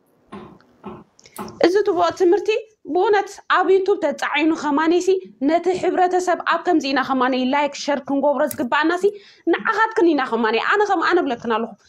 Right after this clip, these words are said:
ንዓኻትክን ከተባቢዐ ኸማነይ ዝደሊ ኣነ ንኻልእ ሰብ ሲ ኣሎ እንዶ ብሉፅ ትምህርቲ ዘለዎ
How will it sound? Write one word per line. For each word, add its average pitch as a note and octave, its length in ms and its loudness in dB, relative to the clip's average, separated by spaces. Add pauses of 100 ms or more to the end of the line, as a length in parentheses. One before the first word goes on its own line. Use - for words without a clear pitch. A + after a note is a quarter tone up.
(140)
ንዓኻትክን F#4 540 0
ከተባቢዐ C4+ 580 0
ኸማነይ G#3 420 -2
ዝደሊ F#3+ 300 -2
ኣነ G3 200 -2
ንኻልእ F4+ 380 0
ሰብ F#4 160 0
ሲ G4+ 160 2 (300)
ኣሎ F4 260 2
እንዶ F4 200 2
ብሉፅ F#4 280 0
ትምህርቲ E4+ 320 0
ዘለዎ F4 280 2